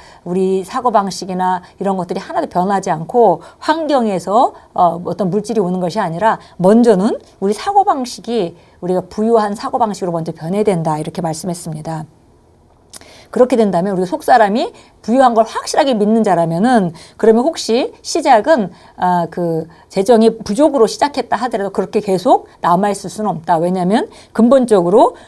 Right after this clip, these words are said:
우리가, 아, 부유한 자의 사고방식을 갖게 되면은 절대 상황도 변하게 돼 있다 이런 말씀입니다.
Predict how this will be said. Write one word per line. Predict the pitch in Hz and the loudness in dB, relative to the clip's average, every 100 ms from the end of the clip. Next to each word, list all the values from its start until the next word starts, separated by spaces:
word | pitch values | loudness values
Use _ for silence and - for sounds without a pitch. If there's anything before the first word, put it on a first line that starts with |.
| - | -8
우리가, | 175 185 180 175 - | -2 4 4 2 -6
아, | - | -6
부유한 | - 214 208 | 2 4 4
자의 | 190 180 | 2 -4
사고방식을 | 180 269 254 190 185 - | -4 -6 -4 -4 -8 -12
갖게 | 170 _ 190 | -14 _ -6
되면은 | 180 160 208 247 175 - | -4 -2 -2 -2 -6 -10
절대 | - 190 190 208 254 - | -4 -4 -2 -2 -2 -6
상황도 | - 330 269 220 | -6 -4 0 0
변하게 | 165 165 185 | 0 -2 -2
돼 | 202 | -2
있다 | 156 156 165 | -2 -2 -4
이런 | 175 170 | -2 -4
말씀입니다. | 165 160 165 151 151 165 | -6 -6 -8 -8 -12 -14